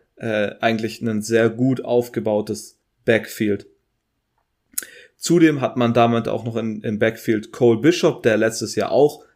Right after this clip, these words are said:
sehr, sehr gut gespielt hat, und R J Hubbard, der auch gut gespielt hat, aber über die letzten zwei Jahre hinweg, äh, sehr viel Verletzung hatte. Cole Bishop vielleicht für mich der Name, der dieses Jahr richtig eine Breakout,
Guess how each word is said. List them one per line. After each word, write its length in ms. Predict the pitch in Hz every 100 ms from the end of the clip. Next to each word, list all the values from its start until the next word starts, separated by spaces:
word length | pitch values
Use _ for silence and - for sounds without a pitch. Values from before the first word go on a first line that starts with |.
| _
sehr, 580 | 104 95 107 120 165 175
sehr 220 | 143 120
gut 220 | 113 113 -
gespielt 440 | 117 - 107 107
hat, 200 | 123 135 - _ _
und 200 | 131 127
R 180 | 131 127
J 260 | 123 107
Hubbard, 320 | 139 147 156 - _ -
der 180 | 98 58
auch 320 | 135 180 -
gut 160 | 190 -
gespielt 300 | 151 160 151
hat, 120 | 131
aber 260 | 110 123
über 160 | 127 117
die 80 | 107
letzten 420 | 113 113 - 120
zwei 340 | 117 113 107
Jahre 340 | 110 107 110 107
hinweg, 580 | 107 104 101 101 101 _ _ _ _ _ -
äh, 240 | 117 101
sehr 260 | 101 120 120
viel 260 | - 123 117
Verletzung 600 | 110 104 104 - 95 98
hatte. 260 | - 92 - - _
Cole 260 | - 147 139
Bishop 400 | 156 156 143 -
vielleicht 400 | 120 117 120 -
für 100 | 117
mich 340 | 113 113 - _ _ -
der 240 | 127 127 120
Name, 540 | 117 113 117 117 107
der 240 | 107 110
dieses 320 | 107 113 107 -
Jahr 280 | 104 101
richtig 600 | 113 131 - 113 107 - _ _ -
eine 100 | 107
Breakout, 800 | - 117 120 107 110 110 107